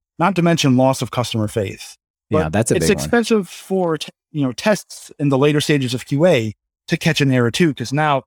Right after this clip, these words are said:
Speaker 1: "Oh, development hasn't been planning to go fix this test, um, or this code. We have to stop what we're doing and go back and fix this test that maybe worked on three weeks ago." The best time to catch an error is immediately after you write it.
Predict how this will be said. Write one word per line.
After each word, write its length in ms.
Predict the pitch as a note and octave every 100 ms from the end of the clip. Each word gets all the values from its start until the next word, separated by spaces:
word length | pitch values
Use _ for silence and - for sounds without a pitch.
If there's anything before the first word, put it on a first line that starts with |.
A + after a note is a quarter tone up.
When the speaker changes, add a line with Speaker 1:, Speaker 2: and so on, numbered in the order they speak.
| _ -
Speaker 1:
"Oh, 120 | D3
development 520 | C#3 C3+ D3+ D3 C#3+
hasn't 240 | C3+ C#3 C3+
been 100 | B2+
planning 380 | - C#3+ C#3 B2
to 80 |
go 120 | A#2 A#2
fix 280 | F3 E3 -
this 220 | A#2 -
test, 400 | B2 A2 - -
um, 400 | G#2+ G#2 G#2 - _ _ -
or 140 | C#3 C3+
this 180 | B2+
code. 480 | - C3+ B2 A#2 A#2 -
We 180 | C#3+ C#3+
have 140 | D#3 D#3
to 120 | C3
stop 300 | - D#3 C#3+
what 80 | D#3
we're 120 | C#3
doing 340 | B2+ D3+ C3 A2+
and 120 | A#2
go 100 | B2+
back 320 | A2+ C3 C3+
and 120 | A2 G#2
fix 260 | C3 -
this 160 | B2 A2
test 300 | - B2+ -
that 60 | A#2
maybe 200 | A#2+ A2
worked 280 | A#2+ A#2+
on 140 | A#2+ A2
three 160 | A#2+
weeks 260 | G#2+ C3+ -
ago." 320 | - F#2 G#2 - _ _
The 80 | C#3+ -
best 260 | E3+ F#3+ -
time 220 | F3+ F3+
to 80 | D3+
catch 180 | E3+ D3
an 80 |
error 280 | B2+ C3 F3
is 100 | C#3+
immediately 540 | G2+ G#2+ B2+ C#3 B2 B2
after 200 | A#2+ A#2
you 100 | A2
write 200 | G2
it. 120 | F2+